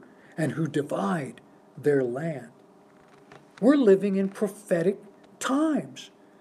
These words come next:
the times of the rebirth of the nation of Israel. For, for two thousand years, they have not been a nation.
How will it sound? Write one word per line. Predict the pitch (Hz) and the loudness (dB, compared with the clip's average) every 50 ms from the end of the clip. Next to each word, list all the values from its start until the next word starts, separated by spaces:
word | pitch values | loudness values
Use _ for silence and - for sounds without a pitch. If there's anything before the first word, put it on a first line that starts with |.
| - - - - - - | -20 -20 -20 -4 4 6
the | 220 226 | 6 6
times | 226 - - 233 247 277 311 302 285 226 190 170 - 214 | 6 2 -4 0 0 2 4 4 4 2 2 2 2 2
of | 196 175 | 6 6
the | 196 165 - - - - | 6 6 4 2 -6 0
rebirth | 190 160 165 220 277 311 311 294 226 170 143 - 269 302 339 349 302 190 - - - - - - - - - | 2 6 10 10 10 10 10 8 4 2 2 4 6 6 8 8 6 6 2 -2 -12 -20 -20 -20 -20 -4 4
of | 233 240 202 | 4 6 8
the | 226 233 | 8 6
nation | 233 262 294 311 285 - - 240 | 8 8 6 4 4 2 0 0
of | 226 196 | 2 4
Israel. | 262 311 302 - 302 277 254 - | 6 4 4 6 8 8 8 8
For, | - 262 226 - - - - | 8 4 2 2 0 -4 2
for | - 269 254 | 6 6 6
two | 262 - - - 320 339 330 302 | 6 4 4 8 10 10 10 10
thousand | 311 - - 311 294 311 320 302 269 - 269 254 240 254 | 6 2 0 2 4 6 4 4 4 4 2 2 4 6
years, | 277 320 330 302 - - | 6 6 6 6 4 4
they | 247 247 | 6 8
have | 240 233 190 | 8 8 6
not | 226 240 285 320 330 320 - - 214 | 6 0 2 2 2 0 -2 -2 2
been | 208 302 330 320 | 4 6 6 6
a | 302 277 | 4 4
nation. | 277 302 339 359 339 - - - 349 349 311 220 - - | 4 4 6 6 6 4 4 2 4 4 4 2 0 -6